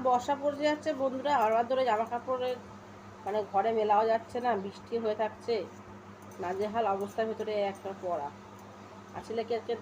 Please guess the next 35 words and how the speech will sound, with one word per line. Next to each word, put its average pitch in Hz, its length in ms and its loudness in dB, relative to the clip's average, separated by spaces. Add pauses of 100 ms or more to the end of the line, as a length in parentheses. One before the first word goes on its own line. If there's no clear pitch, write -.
(140)
স্কুলে 233 340 -4 (180)
আজকে - 220 -6 (100)
গেল, 202 160 4 (760)
কাল 202 180 4
থেকে 233 140 4
যাবে 220 220 6
না। 233 40 4 (100)
কেন? 233 120 0 (100)
শুক্রবার 226 280 2
দিনে 226 180 2
যেহেতু 233 160 2 (140)
পরীক্ষা 233 380 -2 (280)
ছেলেটার, 170 340 -4 (580)
কাল 190 180 2
থেকে - 200 -6
স্কুল 240 240 -6
পাঠাবো 180 320 0
না, 160 60 -6 (300)
আজকে - 180 -10
থেকে 233 180 -2
বাড়িতে 208 180 0
যাবে, 247 160 2
বাড়িতেই 196 360 2
পড়বে। 147 240 -6 (2500)
তো - 140 -6
দেখো 294 220 8
বন্ধুরা, 320 380 6
আমার 285 140 4 (100)
আনাজ 254 180 4 (100)
কাটা 220 260 2
হয়ে 247 160 2
গেছে, 262 140 2 (140)
পটল, 226 400 2 (160)
আলু 190 220 -2 (380)
কেটে 196 180 -8